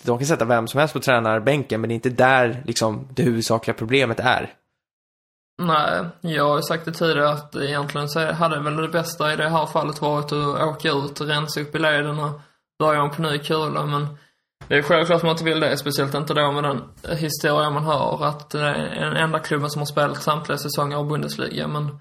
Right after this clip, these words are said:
Speaker 2: men för att få ett slut på den här onda spiralen så hade det nog varit det bästa för att börja om i Schweiz och, och bygga upp klubben från början. Men det,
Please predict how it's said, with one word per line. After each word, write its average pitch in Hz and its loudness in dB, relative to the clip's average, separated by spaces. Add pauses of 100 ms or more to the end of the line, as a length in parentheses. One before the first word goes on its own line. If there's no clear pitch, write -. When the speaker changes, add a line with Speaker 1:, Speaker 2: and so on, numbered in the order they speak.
(600)
Speaker 2:
men 156 4
för 160 2
att 156 -2
få 151 6
ett 139 -2
slut 147 0
på 165 2
den 165 2
här 151 4
onda 151 0
spiralen 147 0
så 143 -4
hade 151 4
det 147 0
nog 147 0
varit 151 0
det 151 -8
bästa 147 -2
för 143 -4
att 139 -4
börja 147 4
om 147 0
i 143 -4
Schweiz 147 0
och, 139 0
och 147 -4
bygga 151 -2
upp 147 -6
klubben 147 -2
från 151 -6
början. 147 0 (120)
Men 147 -6
det, 143 -6